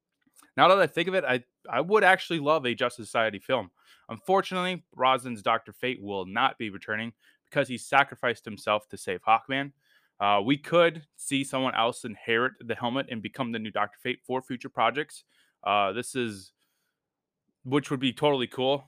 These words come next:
Uh, this is an awesome team that I think could become a fan favorite for audiences. Uh, Hawkman is already one of my favorite characters of the D C E U right now. Um, there are a lot of great scenes in Black Adam, but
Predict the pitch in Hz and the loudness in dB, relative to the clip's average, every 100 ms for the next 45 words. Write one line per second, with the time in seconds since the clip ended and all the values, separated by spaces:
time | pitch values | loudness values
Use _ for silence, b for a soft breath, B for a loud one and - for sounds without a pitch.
0 | - 113 107 104 131 139 123 131 127 120 | -2 2 2 2 -2 -6 -4 0 2 2
1 | - 110 123 123 110 104 101 90 _ 143 | -2 -12 -8 -4 0 0 -2 -6 _ -2
2 | 135 - _ _ _ _ - - 143 120 | -2 -6 _ _ _ _ -12 -4 -2 -2
3 | - 131 110 - 107 98 107 110 131 - | 0 0 0 -2 -2 -2 -2 -2 -2 -4
4 | 131 123 120 123 143 143 - b b b | 0 0 0 -6 -8 -10 -12 b b b
5 | b - 104 110 156 - 151 127 131 139 | b 4 6 10 8 8 0 4 6 6
6 | 135 127 107 120 113 104 - 110 101 98 | 4 -2 -2 -2 -2 -4 -4 -6 -6 -8
7 | _ _ _ _ _ _ 127 113 - 104 | _ _ _ _ _ _ 2 2 0 -10
8 | 101 98 98 - 101 107 107 107 104 101 | -10 -10 -14 -12 -12 -12 -10 -4 -2 0
9 | 110 117 - _ _ _ - 95 95 92 | 2 0 -2 _ _ _ -4 2 4 2
10 | 92 87 _ _ b b _ 135 165 165 | -2 -16 _ _ b b _ 6 8 10
11 | 165 156 139 147 147 110 143 143 - 143 | 8 6 8 8 8 0 0 0 -6 -8
12 | 143 156 147 - 135 135 139 123 113 120 | -6 -8 -14 -8 -6 2 2 2 0 0
13 | 139 127 117 | 0 -2 -2